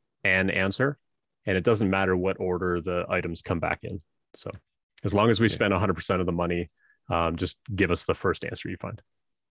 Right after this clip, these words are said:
Speaker 2: Got it. And are these, do these align with this? Like, is there always,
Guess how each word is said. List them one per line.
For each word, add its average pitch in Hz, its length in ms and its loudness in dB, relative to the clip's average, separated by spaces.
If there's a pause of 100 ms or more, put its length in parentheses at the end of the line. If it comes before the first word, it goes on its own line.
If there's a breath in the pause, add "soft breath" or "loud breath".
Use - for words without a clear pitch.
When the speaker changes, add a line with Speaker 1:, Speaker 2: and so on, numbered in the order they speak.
(200)
Speaker 2:
Got 85 180 -4
it. - 140 -14 (380 soft breath)
And 117 180 -2
are 110 200 2
these, 120 760 -2 (1400)
do 107 140 4
these 110 220 4
align 90 480 2
with 90 100 -4
this? 95 200 -4
Like, - 140 -6
is 82 120 -2
there 90 140 2
always, 85 600 -2